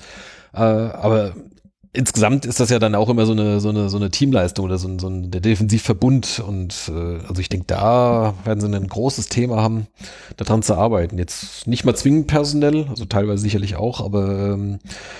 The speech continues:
aber vor allem, dass da halt entsprechend, ja, die, diese, diese typischen, äh, Basics, von denen Rehm eigentlich auch immer spricht, die haben da häufig genug, äh, ja gut, also die Basic, die ganz Basics, äh, äh, sowas wie, wie, keine Ahnung,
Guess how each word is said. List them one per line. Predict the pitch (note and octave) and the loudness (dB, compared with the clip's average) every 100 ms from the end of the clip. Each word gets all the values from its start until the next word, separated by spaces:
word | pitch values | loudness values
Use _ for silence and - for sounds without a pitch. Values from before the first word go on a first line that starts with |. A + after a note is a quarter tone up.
| - | -6
aber | G2+ F2+ | -2 2
vor | G#2+ | 4
allem, | F2+ A2 G2+ | 4 4 2
dass | F#2+ G2 | 2 0
da | - F#2 | 2 2
halt | F#2 | 2
entsprechend, | F#2 - G2 F2+ - - _ - - | 0 -2 -2 -4 -8 -14 _ -14 -2
ja, | F#2+ F2+ - _ - - - - | 2 2 -2 _ -20 -20 -20 -2
die, | G2+ F#2 | 0 4
diese, | G2 F#2 | 2 2
diese | G2 F#2+ F#2+ | 2 0 -2
typischen, | A2 A2+ A2+ G#2+ G2 - - - - _ | -2 0 2 0 0 -6 -20 -20 -20 _
äh, | G2+ G2 F#2+ G2 F#2+ F2 - | 0 2 4 4 2 0 -2
Basics, | - B2+ - D#3+ - | 4 4 4 0 2
von | A2+ | 2
denen | A2 A2 | 4 4
Rehm | G2+ A2 E3 | 4 4 2
eigentlich | A2+ G#2+ F#2+ | 2 0 0
auch | F#2+ | -4
immer | A2 G2+ | -4 -4
spricht, | - G#2+ G2 - - | -2 -2 -4 -4 0
die | A2 | 2
haben | C#3+ | 2
da | C#3+ C3+ C3 B2 | 2 2 2 0
häufig | A#2 B2+ - - | -2 -2 -2 -4
genug, | D#3+ C3+ | -2 -2
äh, | C3+ C3 C3 B2+ B2+ B2+ B2+ B2 B2 A#2+ B2 A2 G#2 | -2 -4 -4 -4 -4 -4 -4 -4 -6 -6 -8 -8 -2
ja | G#2 | 2
gut, | G#2+ G#2+ | 4 2
also | F#2 F2+ | 0 -4
die | E2+ | 0
Basic, | G#2+ A#2+ C3+ A2 | 2 4 2 2
die | |
ganz | C#3 F3 | 2 2
Basics, | - D3+ D3+ C#3+ - - F3 | 2 4 4 2 -2 -6 -2
äh, | C#3+ C3+ | 2 2
äh, | C3+ A#2 G#2+ A#2 G#2+ A2+ A#2 B2+ A#2+ | 2 -4 -8 -10 -10 -12 -12 -14 -8
sowas | C3+ C3+ - | -2 0 2
wie, | B2+ A#2 | 4 4
wie, | A2+ G#2+ | 2 0
keine | A2+ G#2+ | 2 2
Ahnung, | G2+ A2+ A2 A2 G#2 | 2 2 0 -4 -8